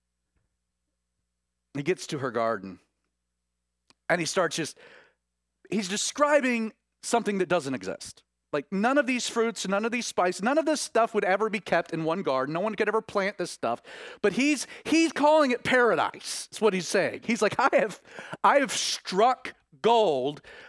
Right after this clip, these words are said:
This is paradise." And he's just rattling off all these things. He's like, "Wow." She has kept this for him. She has sealed it up. She has protected it.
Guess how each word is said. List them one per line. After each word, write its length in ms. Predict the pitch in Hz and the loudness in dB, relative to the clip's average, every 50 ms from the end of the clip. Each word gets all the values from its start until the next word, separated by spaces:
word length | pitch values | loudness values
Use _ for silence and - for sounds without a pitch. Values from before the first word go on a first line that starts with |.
| - _ - | -20 _ -2
This 240 | 131 208 254 - 320 | 0 2 2 2 2
is 140 | 294 - | 0 0
paradise." 1000 | - - - - 262 269 262 240 208 156 117 101 92 92 - - - - - - - _ _ _ - - - - - | -2 -2 2 4 4 6 6 6 4 4 2 0 -2 -6 -8 -8 -6 -6 -8 -10 -12 _ _ _ -20 -20 -20 -6 0
And 140 | - 180 220 | 2 2 4
he's 180 | 269 285 233 | 4 2 2
just 240 | - 285 254 - - - - - - | 0 -2 -2 -2 -6 -12 -16 -16 -6
rattling 500 | 143 147 196 214 240 262 262 262 269 254 | 0 4 4 6 6 4 4 2 2 2
off 300 | 247 262 262 262 247 - | 4 4 4 4 4 4
all 180 | 262 262 262 262 | 4 4 4 4
these 260 | 262 262 233 - - | 2 2 0 -2 -2
things. 320 | - 269 262 262 254 240 - | 0 0 2 2 0 0 0
He's 180 | 247 220 180 | 0 2 2
like, 180 | 196 165 165 - 160 - _ | 2 2 0 -2 -8 -18 _
"Wow." 840 | - 123 127 135 135 143 156 214 269 262 202 143 127 - - - - - - - _ _ _ _ _ _ _ _ _ _ _ _ _ _ _ _ _ _ _ _ _ _ _ _ _ _ _ _ _ _ _ _ _ _ _ _ _ _ | -16 -12 -10 -8 -6 0 2 4 6 6 6 4 4 2 0 -4 -8 -10 -14 -20 _ _ _ _ _ _ _ _ _ _ _ _ _ _ _ _ _ _ _ _ _ _ _ _ _ _ _ _ _ _ _ _ _ _ _ _ _ _
She 280 | - - - 233 233 220 | -8 -6 -4 -2 0 0
has 160 | 220 190 - | -2 -2 -2
kept 260 | - - 220 208 - | -2 -2 -2 -2 -2
this 220 | - 190 170 - | -4 -4 -4 -4
for 180 | - - 160 143 | -6 -6 -6 -8
him. 300 | 120 - 123 107 85 78 _ _ _ _ _ _ _ _ _ _ _ _ _ _ _ _ _ _ _ _ _ _ _ _ _ _ _ _ _ _ _ _ _ | -6 -6 -8 -10 -10 _ _ _ _ _ _ _ _ _ _ _ _ _ _ _ _ _ _ _ _ _ _ _ _ _ _ _ _ _ _ _ _ _ _
She 220 | - - 202 196 | -8 -4 -2 0
has 320 | 190 190 165 - - - - _ _ _ - | 0 -2 -2 -4 -8 -10 -12 _ _ _ -6
sealed 520 | - - - - - 220 220 226 226 196 | -6 -4 -4 -2 0 2 2 2 2 2
it 80 | 214 202 | 2 2
up. 260 | 185 190 196 - - - - _ _ _ _ _ _ _ _ _ _ _ _ _ _ _ _ _ _ _ _ _ | 2 0 0 -4 -10 -20 -20 _ _ _ _ _ _ _ _ _ _ _ _ _ _ _ _ _ _ _ _ _
She 160 | - - - 208 | -10 -6 -4 -2
has 140 | 196 180 | -2 -4
protected 640 | - - - 196 - - - - 214 220 - - 214 196 | -4 -6 -6 -6 -6 -4 -2 -2 -2 -2 -2 -2 -2 -2
it. 320 | 208 208 - - - - | -2 -2 -4 -8 -16 -18